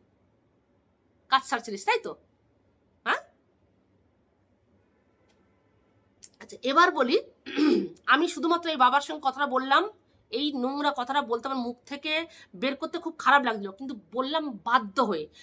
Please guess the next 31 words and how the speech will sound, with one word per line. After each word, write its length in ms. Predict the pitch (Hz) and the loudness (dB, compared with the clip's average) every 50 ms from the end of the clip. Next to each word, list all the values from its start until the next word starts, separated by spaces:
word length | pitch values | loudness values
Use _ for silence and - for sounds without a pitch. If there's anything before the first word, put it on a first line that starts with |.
| - - - | -20 -16 -8
যেহেতু 360 | 190 220 285 277 311 330 - _ - | -4 -4 -4 -2 -4 -8 -10 _ -8
ও 240 | 254 311 349 370 392 | -4 0 4 6 6
একটা 240 | 349 320 - 320 | 6 6 4 0
মা 260 | 277 247 247 262 285 277 | -2 0 2 2 2 0
ছেলের 220 | 277 320 302 285 | 0 -4 -8 -8
সম্পর্কে 440 | 285 - 269 254 254 269 262 - 269 | -6 -4 -6 -4 -4 -6 -6 -6 -8
যদি 120 | 262 254 | -8 -6
নোংরা 260 | 254 247 247 247 254 | -4 -2 0 0 0
মুখ 180 | 254 247 254 247 | 0 -2 -4 -6
কর-, 200 | - 240 220 214 | -8 -10 -8 -8
নোংরা 460 | 226 233 233 240 254 262 247 247 254 - | -6 -6 -4 -2 0 -2 -2 -2 -4 -8
ইঙ্গিত 300 | 233 247 247 247 247 247 _ | -6 -6 -4 -6 -6 -8 _
করতে 220 | - 254 - - 247 | -8 -8 -6 -6 -6
পারে, 180 | 220 180 160 - _ - - - - | -6 -6 -6 -8 _ -20 -20 -12 -6
তাহলে 160 | 240 247 240 | -4 -4 -4
আমরা 320 | - 226 240 247 254 269 | -2 -4 -4 -2 -2 -2
কেন 320 | 269 - - 247 247 269 277 | -2 -4 -4 -4 -4 -2 0
পারি 180 | 277 262 247 | 0 0 0
না 60 | 240 233 | 2 0
ওর, 100 | 226 226 | -2 0
ওর 220 | 226 233 240 240 233 | 0 0 0 2 0
আর 100 | 220 208 | 0 -2
ওর 60 | 214 | 0
বাবার 200 | 208 208 196 196 | 0 0 0 -2
সম্পর্কটাকে 580 | 196 - 208 196 196 196 - - 180 175 170 165 _ _ _ _ _ _ _ _ _ _ _ _ - 202 208 | -4 -10 -12 -12 -12 -14 -14 -14 -14 -14 -14 -16 _ _ _ _ _ _ _ _ _ _ _ _ -20 -12 -6
এই 140 | 240 247 226 | -4 -2 0
জায়গায় 260 | 214 214 190 196 190 | 0 0 0 -2 -6
নিতে? 260 | 175 160 - 156 - _ _ _ _ _ _ _ _ _ _ _ _ _ _ _ _ _ _ _ _ _ - | -6 -8 -10 -16 -20 _ _ _ _ _ _ _ _ _ _ _ _ _ _ _ _ _ _ _ _ _ -12
আর 80 | 208 202 202 _ - - | -10 -10 -10 _ -8 -2
তাহলে 200 | 277 277 285 294 294 - | 0 2 2 2 -2 -4
ওর 240 | - 294 311 339 339 | -4 -2 0 0 0